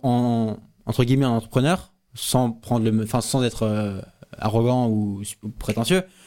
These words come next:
mais juste, en fait, c-, c'était pas du tout le bon modèle pour moi. Parce que j'ai pas accès à des dizaines de milliers de personnes, parce que le taux de conversion, c'est peut-être deux ou trois pour cent de gens qui achètent ton contenu payant, euh, et parce que, euh,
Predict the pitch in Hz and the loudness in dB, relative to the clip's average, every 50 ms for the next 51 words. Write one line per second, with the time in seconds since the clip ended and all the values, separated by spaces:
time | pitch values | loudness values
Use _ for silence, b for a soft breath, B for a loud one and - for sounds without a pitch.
0 | B B B B B - 120 110 123 185 170 - - - 160 160 - - - - | B B B B B 0 2 4 4 2 2 2 2 2 2 0 0 -4 -10 -12
1 | _ - - - - - - - - - 131 110 - 117 110 110 123 131 120 - | _ -20 -20 -20 -18 -16 -14 -14 -4 -2 -2 0 2 0 0 0 0 -2 0 0
2 | 170 147 123 131 127 123 117 123 117 110 135 135 156 156 151 - _ _ _ _ | -2 0 2 2 0 2 2 0 0 0 0 0 0 0 -2 -6 _ _ _ _
3 | _ _ _ _ _ _ - 127 - - 135 117 131 - 151 143 139 139 - - | _ _ _ _ _ _ 0 2 2 2 2 2 2 2 4 4 4 2 2 2
4 | - 151 151 139 120 107 113 117 113 123 139 131 143 143 135 131 131 127 127 - | 2 2 4 4 2 2 2 0 0 0 2 2 4 4 4 4 2 2 2 0
5 | - 135 127 - - 151 180 170 135 107 - - _ _ _ _ _ _ _ _ | 0 -2 0 0 0 0 2 0 -2 -4 -6 -12 _ _ _ _ _ _ _ _
6 | _ _ - 110 - - 123 113 131 127 - 123 120 120 117 - 143 139 - 117 | _ _ -2 -2 0 2 2 2 2 2 2 2 2 2 2 2 0 0 2 0
7 | 107 101 - - 107 98 98 120 117 113 - 117 110 110 107 - - 175 202 202 | 0 0 0 -2 -2 0 2 0 0 2 0 -2 -2 0 0 0 0 0 -2 -2
8 | - - 117 107 120 123 117 - 123 117 113 - - 120 - 120 - - 117 - | -2 -2 0 2 2 0 0 0 0 -2 0 -2 -4 -4 -4 -4 -4 -4 -4 -4
9 | 110 - - 113 147 190 - b b b b b b b b b b b - 110 | -2 0 0 0 0 0 -4 b b b b b b b b b b b 0 2
10 | 107 101 101 101 104 104 104 107 110 - 110 104 - - 156 156 160 151 131 117 | 2 4 2 2 2 0 0 0 0 0 0 0 0 2 2 4 4 4 2 2
11 | 113 107 | 0 -2